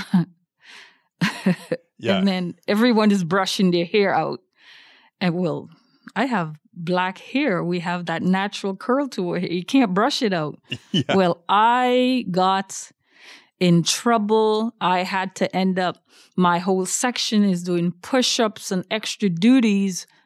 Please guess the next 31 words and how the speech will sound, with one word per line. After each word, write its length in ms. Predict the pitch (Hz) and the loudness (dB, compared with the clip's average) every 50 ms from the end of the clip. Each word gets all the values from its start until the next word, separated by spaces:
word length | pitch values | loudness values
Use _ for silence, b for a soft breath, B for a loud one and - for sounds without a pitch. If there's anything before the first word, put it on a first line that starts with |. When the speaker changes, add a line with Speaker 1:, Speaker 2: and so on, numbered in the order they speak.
| _ _ _ | _ _ _
Speaker 1:
because 720 | 202 190 196 - 196 214 190 185 185 180 170 - - - _ _ _ _ _ _ _ _ _ _ _ | -8 -8 -6 -4 -2 0 0 0 -2 -4 -6 -8 -10 -14 _ _ _ _ _ _ _ _ _ _ _
the 100 | - 180 | -2 -2
Fuller's 520 | - - - 226 220 208 208 196 175 - - - | 0 0 0 2 2 2 2 0 0 -4 -6 -4
Earth 340 | 220 214 190 - - _ _ b b b b b - | -4 -2 -2 -4 -10 _ _ b b b b b -4
couldn't 260 | - 226 185 190 180 | -2 2 2 2 2
come 240 | - - 208 196 190 | 2 2 2 2 2
out 100 | 180 175 | 0 -2
of 80 | 170 | -4
my 160 | 175 175 170 | -4 -4 -4
hair. 220 | 170 170 208 196 175 | -4 -2 -2 -2 -2
So 160 | - - - | -2 -2 -2
I 80 | - 196 | -2 0
didn't, 400 | 190 170 226 202 208 208 185 - B B B B | 2 2 2 4 4 4 2 0 B B B B
I 80 | - 247 | 0 2
was 180 | 285 285 220 208 | 4 4 2 2
the 160 | 208 208 - | -2 -2 0
only 260 | 202 214 208 208 202 | 2 2 4 4 2
black 380 | 175 165 196 202 196 - - 170 | 0 -2 -2 -2 -4 -6 -8 -12
girl, 400 | 170 147 123 - - - _ _ _ _ b b b b b b - | -12 -12 -12 -14 -16 -20 _ _ _ _ b b b b b b 0
black 340 | 180 202 190 202 - _ - | 2 2 2 2 -2 _ -14
person. 800 | - - - 214 202 - - - - - - - - - 190 b b b b b b b b b b b | -14 -8 -6 -4 -4 -4 -6 -8 -10 -14 -16 -18 -16 -16 -18 b b b b b b b b b b b
So 580 | b - - - - 226 202 190 185 175 - - _ - 202 | b -4 -4 0 0 2 2 2 2 0 -2 -4 _ -6 -2
because 440 | 190 208 - - - 214 202 190 - | -2 -2 -2 0 -2 -2 -2 -2 -2
of 140 | 240 180 165 | -4 -4 -2
that, 380 | 180 226 285 277 233 202 - - _ _ _ _ | -2 -2 0 0 -2 -4 -6 -10 _ _ _ _
the 100 | 190 180 | -6 -6
section 760 | - - - - 226 208 - - - - 226 202 190 180 180 | -6 -8 -4 -4 -4 -4 -2 -4 -4 -2 0 0 0 0 -2
was 160 | 175 170 160 | -4 -6 -6
getting 540 | 170 180 175 175 170 165 160 160 - 170 b b b b b b b b b b b b b _ _ _ - | -8 -6 -6 -6 -6 -8 -8 -8 -10 -10 b b b b b b b b b b b b b _ _ _ -8
extra 380 | 208 202 - - - - 202 190 | -6 -4 -6 -6 -2 0 0 0
duties, 580 | 165 160 185 175 175 165 160 143 147 160 - | 0 -2 -2 -4 -4 -4 -6 -8 -10 -12 -14